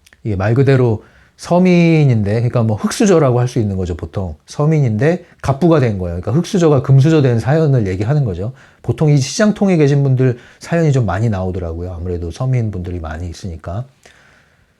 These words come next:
어, 정말 대단한 갑부들도 많아요. 지금 이, 이 서민 출신으로 뭐 어떤 분들 막 이십억 자산 이런 얘기도 하고 하는데, 근데 저는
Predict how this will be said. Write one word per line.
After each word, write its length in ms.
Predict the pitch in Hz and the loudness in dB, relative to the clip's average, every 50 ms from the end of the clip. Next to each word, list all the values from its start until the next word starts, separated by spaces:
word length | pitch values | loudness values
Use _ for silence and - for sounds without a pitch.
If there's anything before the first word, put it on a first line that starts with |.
| _ _ _ _ - | _ _ _ _ -12
어, 400 | - - 92 87 82 80 87 - - | -10 -8 -8 -6 -8 -8 -10 -12 -8
정말 320 | - - 127 131 127 113 | -2 0 2 2 2 0
대단한 420 | - - 135 139 180 190 185 185 175 | 0 0 2 4 4 4 4 2 2
갑부들도 1120 | 143 131 123 - - 156 151 151 151 143 143 143 139 139 135 135 135 127 120 139 135 156 160 | 0 -2 -2 -2 0 2 4 4 4 4 4 4 2 2 2 2 2 2 0 0 0 0 0
많아요. 500 | 143 92 101 113 120 117 120 123 104 87 | 0 0 0 0 0 0 0 0 -2 -4
지금 440 | - - - 101 104 101 95 95 95 | -6 -6 -6 -4 -4 -2 -4 -4 -4
이, 100 | 95 98 104 | -6 -6 -6
이 240 | 107 107 101 101 98 | -6 -4 -4 -4 -4
서민 540 | - - 139 147 139 127 117 113 104 98 101 _ _ _ _ | -4 -2 -2 0 0 0 0 -2 -4 -4 -8 _ _ _ _
출신으로 640 | - - 135 131 - 123 107 95 92 92 127 151 143 | -8 -6 -6 -6 -4 -6 -4 -4 -4 -4 -4 -6 -6
뭐 280 | - 98 87 87 85 85 | -6 -6 -6 -6 -6 -8
어떤 240 | 85 - - 95 92 | -8 -8 -8 -8 -8
분들 180 | 95 90 90 | -6 -8 -8
막 180 | 82 85 82 82 | -8 -8 -6 -4
이십억 520 | 87 104 120 120 127 135 127 127 - - | -2 0 0 2 2 2 2 0 -2 -4
자산 320 | - 101 87 - 101 82 82 | -6 -8 -8 -8 -8 -8 -8
이런 220 | 87 95 98 98 | -8 -8 -8 -6
얘기도 280 | 92 87 85 87 90 101 | -6 -8 -8 -8 -8 -8
하고 180 | 113 113 107 101 | -8 -6 -6 -6
하는데, 500 | 104 120 113 98 90 120 110 98 82 80 _ _ _ _ _ _ _ _ _ _ _ _ _ _ _ _ | -6 -6 -8 -6 -6 -6 -6 -6 -8 -12 _ _ _ _ _ _ _ _ _ _ _ _ _ _ _ _
근데 180 | - 160 160 156 | -2 0 2 2
저는 420 | 139 135 139 147 160 165 170 175 | 2 4 4 4 4 4 2 0